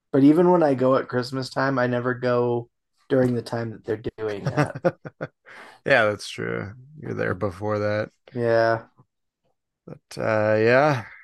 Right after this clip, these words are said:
Speaker 2: Yeah, if you're gonna be there, may as well just get a free candy cane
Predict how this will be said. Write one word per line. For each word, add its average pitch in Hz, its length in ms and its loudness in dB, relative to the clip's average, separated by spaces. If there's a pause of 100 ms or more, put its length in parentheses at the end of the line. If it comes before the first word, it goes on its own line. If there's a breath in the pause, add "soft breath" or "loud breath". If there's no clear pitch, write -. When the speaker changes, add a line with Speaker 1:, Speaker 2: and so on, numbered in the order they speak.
Speaker 2:
Yeah, 131 240 -2
if 127 100 -6
you're 120 100 -2
gonna 120 140 -2
be 123 240 -2
there, 117 580 2 (420)
may 117 200 -10
as 110 160 -10
well 117 180 -2
just 107 160 -10
get 117 140 -2
a 110 40 -6
free 131 680 -2
candy 131 420 -4
cane 123 460 -4